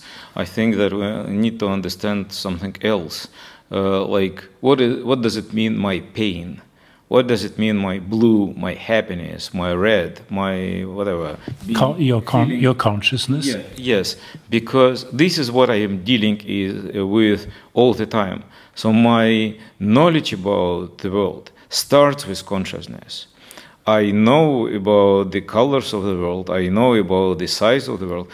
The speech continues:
Speaker 1: I know by information that I am receiving. So if I want to study the world, I need to understand what is this that brings me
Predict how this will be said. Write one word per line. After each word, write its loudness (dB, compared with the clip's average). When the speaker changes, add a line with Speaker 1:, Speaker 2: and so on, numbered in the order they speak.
Speaker 1:
I 0
know 4
by 0
information -2
that -2
I -2
am -2
receiving. -4
So -2
if 2
I 2
want 2
to 2
study 0
the 0
world, 2
I 0
need 2
to 2
understand -2
what 0
is -4
this -2
that -2
brings 2
me -2